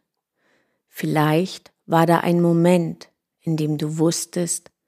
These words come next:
das kenne ich. Du findest mich nicht in Büchern, nicht in Institutionen,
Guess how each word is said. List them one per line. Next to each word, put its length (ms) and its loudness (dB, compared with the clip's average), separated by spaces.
das 240 -6
kenne 400 2
ich. 320 -14
Du 60 4
findest 480 4
mich 180 -4
nicht 240 -8
in 160 -2
Büchern, 640 -2
nicht 260 0
in 120 0
Institutionen, 1400 -2